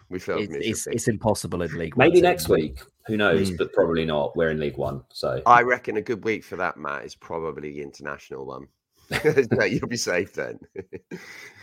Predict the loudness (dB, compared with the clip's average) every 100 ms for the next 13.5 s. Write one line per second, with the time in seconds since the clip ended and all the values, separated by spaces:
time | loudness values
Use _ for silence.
0 | -20 _ 6 10 10 10 8 6 4 2
1 | 2 2 -2 -4 -4 -4 -4 -6 -6 -8
2 | -10 -6 -6 -4 -6 -2 -2 -2 -8 -10
3 | -10 -12 -8 -2 -2 -2 -2 -2 -2 -6
4 | -10 -10 -6 -6 -6 -8 -10 -8 -10 -8
5 | -6 -8 -8 -12 -12 _ _ -2 2 4
6 | 2 -2 -4 -8 -12 -14 -16 _ _ _
7 | -6 -4 -2 0 0 2 0 0 -2 -2
8 | -2 -4 -10 -10 -6 -6 -6 -12 -10 -10
9 | -10 -8 -8 -10 -16 -16 -12 -8 -8 -10
10 | -16 -16 -18 _ _ _ _ _ _ -6
11 | -6 -6 2 2 2 -10 -10 -10 -12 -10
12 | -8 -8 -10 -12 -12 -12 -10 -10 -10 -12
13 | -12 -10 -8 -10 -12